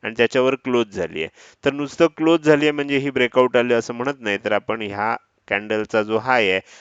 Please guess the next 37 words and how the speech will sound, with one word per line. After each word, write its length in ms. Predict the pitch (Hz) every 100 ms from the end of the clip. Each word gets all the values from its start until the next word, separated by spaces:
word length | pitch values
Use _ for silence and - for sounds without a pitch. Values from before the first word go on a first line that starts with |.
| _ 135
तो 80 |
नेक्स्ट 320 | 135 143 - -
कॅन्डलनं 420 | 139 139 143 147
मोडता 500 | 143 131 131 - 156
क्षणी 400 | - - 151 143
आपण 260 | 123 127
असं 160 | 123 127
म्हणतो 380 | 135 139 113 104
की 140 | 104
आता 220 | 101 -
ब्रेकआउट 520 | 127 104 92 95 127 123
मिळाला. 440 | 101 85 90 - _ _ _ -
मात्र 340 | 143 147 143 127 _ _
दोन्ही 340 | 110 120 139
ठिकाणी 360 | 135 123 120 120
जर 80 | 117
तुम्ही 240 | 117 113
बघितलं 400 | 120 131 113 107 101
तर 80 | 104 104
तसं 200 | 98 113
झालेलं 400 | 95 95 104 107
आपल्याला 580 | 95 92 87 90 117 170 - _ -
दिसलं 440 | 117 123 110 95
नाही. 140 | 82 80 - -
इथे 280 | 131 131 175
सुद्धा 240 | 165 160
बघू 240 | 156 139 131
शकता, 480 | 123 113 - 110 117 _ _ _
इथे 220 | 110 113 135
तर 120 | 143
ब्रेकआउट 460 | 131 123 135 131
आलाच 280 | 123 120 117
नाही 140 | 117 113
कारण 180 | 113
कॅन्डल 340 | 117 104 107 113
ह्याच्या 260 | 110 110 110
खाली 360 | 101 101 147